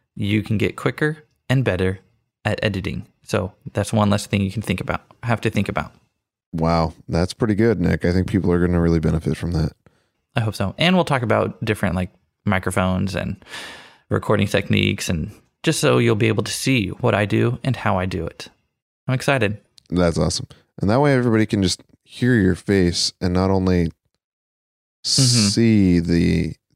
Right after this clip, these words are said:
Speaker 2: with their ears. Now they can hear your face with their eyes.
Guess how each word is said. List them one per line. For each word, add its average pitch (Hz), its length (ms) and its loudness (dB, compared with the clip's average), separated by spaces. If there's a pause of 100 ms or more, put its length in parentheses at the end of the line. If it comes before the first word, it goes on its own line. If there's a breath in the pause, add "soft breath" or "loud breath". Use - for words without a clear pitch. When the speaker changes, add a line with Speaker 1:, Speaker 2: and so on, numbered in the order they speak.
(100)
Speaker 2:
with 95 160 0
their 90 160 2
ears. 87 520 2 (500 soft breath)
Now 104 200 2
they 113 140 2
can 98 200 0 (140)
hear 110 320 0
your 98 180 4
face 98 300 0
with 92 100 -2
their 87 200 2
eyes. 90 460 0